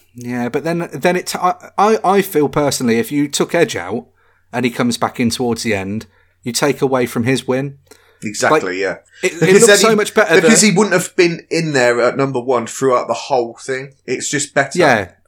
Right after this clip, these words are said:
Speaker 1: You need to say that, like, "Oh, Edge has been, Edge has now lasted twenty minutes. He's now been in here for forty
Speaker 2: Yeah.
Speaker 1: minutes," and it,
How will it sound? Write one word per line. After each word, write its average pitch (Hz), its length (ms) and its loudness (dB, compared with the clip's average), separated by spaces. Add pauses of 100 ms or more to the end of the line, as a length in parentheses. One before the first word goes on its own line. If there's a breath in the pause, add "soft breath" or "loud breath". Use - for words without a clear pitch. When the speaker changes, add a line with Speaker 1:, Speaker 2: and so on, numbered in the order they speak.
(380)
Speaker 1:
You 160 160 -2
need 240 160 2
to - 80 -2
say 151 340 4
that, 131 240 0
like, 135 180 0
"Oh, 143 160 4
Edge 139 140 2
has 139 160 -2
been, 135 400 -2
Edge 165 160 -2
has 147 120 -4
now 147 180 -4
lasted 143 400 -6
twenty 156 320 -4
minutes. 147 320 -4
He's 143 120 -6
now 151 140 -2
been 151 160 -6
in 156 80 -6
here 151 160 -4
for - 140 -12
forty 165 420 -2
Speaker 2:
Yeah. 147 160 2
Speaker 1:
minutes," - 240 -4
and 147 120 -4
it, - 80 -14